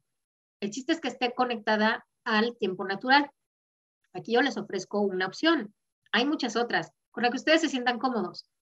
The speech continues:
¿sí? Pero yo les puedo decir, esta es muy mágica, ¿sí? Y la primera aplicación que tenemos, la primera aplicación social de la ley del tiempo, que es tiempo es arte, es usar este sincronario de trece lunas de veintiocho días.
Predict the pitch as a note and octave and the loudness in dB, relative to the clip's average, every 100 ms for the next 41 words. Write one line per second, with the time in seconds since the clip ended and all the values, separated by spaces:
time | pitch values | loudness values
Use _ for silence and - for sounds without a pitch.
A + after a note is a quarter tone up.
0 | _ - A3+ D4+ _ _ _ _ _ _ | _ -6 -4 -4 _ _ _ _ _ _
1 | _ _ _ _ _ _ _ - C4 B3+ | _ _ _ _ _ _ _ 2 4 6
2 | D4+ A3 A#3 A3 A#3 A#3 C#4 D#4+ - - | 4 4 2 2 0 0 0 -2 -2 0
3 | A#3 G#3+ B3 C#4+ F4+ _ - G#3 G#3+ A#3+ | 0 2 2 2 0 _ -8 -4 -2 -2
4 | C4 C4+ D4 A#3+ G#3 E3 D3+ _ _ _ | 0 2 0 -2 -8 -8 -12 _ _ _
5 | _ _ _ _ _ _ _ G3+ G#3+ - | _ _ _ _ _ _ _ -8 -8 -12
6 | _ _ _ _ _ _ C4+ D4+ D#4 - | _ _ _ _ _ _ 6 8 6 0
7 | _ - A#3 - C#4 C#4 D#4+ D#4+ D4 B3+ | _ -2 0 2 2 6 4 4 2 2
8 | C4+ C4 C#4 B3 A#3+ B3 A3 F#3+ G#3 A3 | 2 -2 0 0 0 0 0 0 0 4
9 | B3+ C#4 C#4 A3 G#3+ G#3+ G#3 A#3+ B3+ A#3+ | 4 2 -2 -2 -2 -6 -2 4 4 4
10 | G3 F#3+ G3 G#3+ A3 B3+ A3+ G#3 - G3 | 2 2 2 0 0 0 -2 -2 -6 -6
11 | - G#3 G#3 G#3+ A3+ G3 - A#3+ - C#4 | 0 0 0 0 2 2 0 -8 -6 -4
12 | A3+ - - A#3+ C#4 B3+ A#3+ G#3+ G3+ G3+ | -4 -8 -2 2 4 2 -4 -4 -4 -2
13 | G3 G3 G#3+ G#3 F#3+ G3+ G3 G3 F3+ F3 | -2 2 2 0 -4 -8 -6 -6 -6 -8
14 | E3+ F3+ G#3 A3 G3+ G#3+ | -10 -8 -4 -2 -2 -4